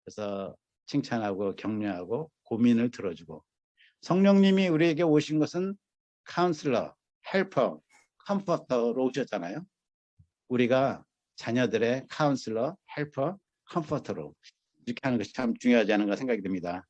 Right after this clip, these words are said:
아까 말씀드렸듯이 부부간에 이렇게 행복한 목자 생활하는 것이 중요하고 아이들이 다 보죠, 그걸. 그래도 "우리도 목자 생활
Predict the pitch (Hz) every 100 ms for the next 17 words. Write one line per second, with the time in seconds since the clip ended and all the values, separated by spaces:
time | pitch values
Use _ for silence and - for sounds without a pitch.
0 | _ _ _ - 107 98 98 101 98 95
1 | - 131 131 - 107 107 101 107 143 175
2 | _ _ _ _ - - - - - 82
3 | 143 120 - - 101 98 104 98 101 92
4 | 90 82 - - 113 92 87 98 127 _
5 | _ _ _ - 104 101 117 117 110 -
6 | 131 123 92 85 - _ _ _ 92 98
7 | 110 123 143 156 113 113 117 117 120